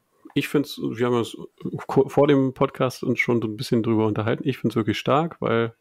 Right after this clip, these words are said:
das, ähm, ja, so Fähigkeiten wie Fight First et cetera nicht so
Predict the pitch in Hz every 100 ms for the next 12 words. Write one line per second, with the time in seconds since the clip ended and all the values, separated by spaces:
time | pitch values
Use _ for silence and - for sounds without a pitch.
0 | _ - - - - - - - 110 -
1 | - - - - 113 107 104 101 95 -
2 | 110 107 107 - - - - _ _ _
3 | - 117 107 - 107 107 104 104 101 98
4 | 98 98 95 - - - - - - -
5 | _ _ _ - 135 131 - 120 120 -
6 | 117 120 110 107 107 - 104 98 107